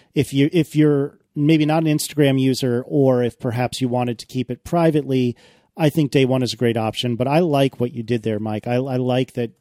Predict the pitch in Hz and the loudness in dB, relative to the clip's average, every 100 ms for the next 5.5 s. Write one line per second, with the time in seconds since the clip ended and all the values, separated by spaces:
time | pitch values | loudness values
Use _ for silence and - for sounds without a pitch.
0 | _ - _ - 156 139 - - 135 120 | _ -20 _ -6 -2 -2 -2 0 0 0
1 | 131 127 123 123 123 123 - 123 123 190 | -4 -2 -2 0 -2 -2 -2 -2 0 0
2 | 214 156 131 117 117 113 113 110 _ _ | 0 0 -2 -4 -6 -4 -6 -8 _ _
3 | _ _ 131 170 165 131 135 - 123 120 | _ _ 2 2 4 0 -4 -6 -2 -2
4 | 117 127 113 113 117 113 113 113 110 - | -2 -4 -6 -6 -4 -2 -2 -2 -4 -6
5 | 117 110 107 110 110 | -8 -6 -6 -6 -8